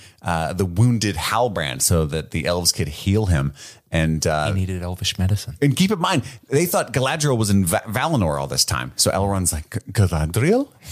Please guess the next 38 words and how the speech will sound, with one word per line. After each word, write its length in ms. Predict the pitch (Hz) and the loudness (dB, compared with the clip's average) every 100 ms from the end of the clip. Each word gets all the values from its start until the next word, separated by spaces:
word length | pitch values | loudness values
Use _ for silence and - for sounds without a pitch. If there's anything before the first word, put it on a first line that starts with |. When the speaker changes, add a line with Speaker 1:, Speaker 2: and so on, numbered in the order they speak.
| - 87 | -8 -4
Speaker 1:
I 40 | |
try 160 | - 69 | -2 0
to 60 | |
say 260 | 67 - 69 | 2 0 -2
it 200 | 67 - | -6 -8
properly. 520 | - 78 71 69 67 | -4 -4 -2 -4 -4
Speaker 2:
Fuck 400 | 69 - 147 - | -4 -2 -2 0
you 80 | 170 | 2
doing 280 | 196 202 127 | 4 4 4
here? 340 | 104 87 82 - | 2 0 -4 -6
<laughs> 640 | - 101 - - - - 85 | -6 -8 -12 -14 -16 -12 -2
Speaker 1:
Uh, 340 | 80 80 80 - - - - - | 0 0 -2 -6 -10 -20 -8 -4
the 60 | |
king 360 | 120 - 269 277 | -2 2 2 4
of 60 | 85 | 2
the 100 | 82 | 2
Southlands, 720 | - 285 339 330 85 82 87 | 0 0 0 -2 -2 -2 -2
it 60 | - | -2
cuts 240 | 90 - | -2 -2
to 60 | 82 | -2
the 80 | 80 | 0
next. 300 | 78 76 - | 0 0 0
It's, 180 | 113 | -2
it's 160 | 98 135 | -4 0
some 140 | 202 | 2
weird 200 | 233 262 | 4 2
cutting 300 | - 113 98 | 2 2 2
here. 200 | 82 82 | 0 0
It's 140 | 82 - | -2 -2
like 120 | 85 | -2
the 200 | 80 76 | 0 0
Halbrand 440 | 65 104 98 98 92 | 0 -2 0 -2 0
land 220 | 90 87 | 0 0
on 80 | 85 | 2
the 60 | 82 | 2
stone 300 | - 87 85 | 2 0 -2
table. 480 | 85 80 80 80 - - - - - | -2 -2 -2 -4 -8 -20 -20 -20 -6
Um, 460 | - 69 69 67 65 | -2 0 0 -4 -8